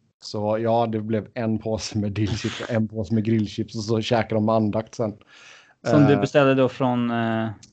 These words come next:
Speaker 2: alltså, så
Speaker 1: Ja,
Speaker 2: här
Speaker 1: det är
Speaker 2: Sverige Shop, typ?
Speaker 1: Ja, fast de är baserade i L A.
Speaker 2: Ja. Du
Speaker 1: Ja.
Speaker 2: beställde ett så här, ja. Eh,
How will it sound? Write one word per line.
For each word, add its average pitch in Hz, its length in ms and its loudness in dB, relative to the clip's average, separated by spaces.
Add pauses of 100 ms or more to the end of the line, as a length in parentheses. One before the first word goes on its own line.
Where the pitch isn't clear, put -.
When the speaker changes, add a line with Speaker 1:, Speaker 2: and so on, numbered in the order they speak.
(340)
Speaker 2:
alltså, 120 260 -2
så 170 60 4
Speaker 1:
Ja, 175 60 8
Speaker 2:
här 175 120 8
Speaker 1:
det 175 60 6
är 175 180 8
Speaker 2:
Sverige 160 160 4
Shop, 151 220 -4 (100)
typ? - 160 -10 (540)
Speaker 1:
Ja, 160 480 6
fast 139 200 0
de 143 140 2
är 139 40 0
baserade 131 560 -2
i 123 460 -2
L 117 160 -4
A. 104 100 -6 (540)
Speaker 2:
Ja. - 220 -10 (960)
Du 113 400 4
Speaker 1:
Ja. 107 60 -4
Speaker 2:
beställde 104 460 0
ett 95 80 -2
så 101 100 -2
här, 87 460 -2
ja. 135 280 2 (1000)
Eh, - 640 -10